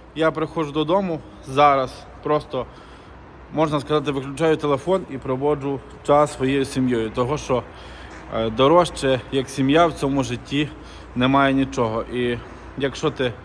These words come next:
вибрав жінку, так що її люби і докажи її, що ти,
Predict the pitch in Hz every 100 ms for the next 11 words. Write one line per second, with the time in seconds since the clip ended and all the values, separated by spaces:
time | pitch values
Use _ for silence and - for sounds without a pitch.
0 | - - - 131 185 170 139 120 117 107
1 | - - - - - - - - - -
2 | - - - - - - - 127 - 143
3 | 135 135 139 139 139 135 175 190 139 131
4 | 127 147 135 135 170 170 - - - -
5 | - - - - - 131 131 151 196 -
6 | 135 - 170 180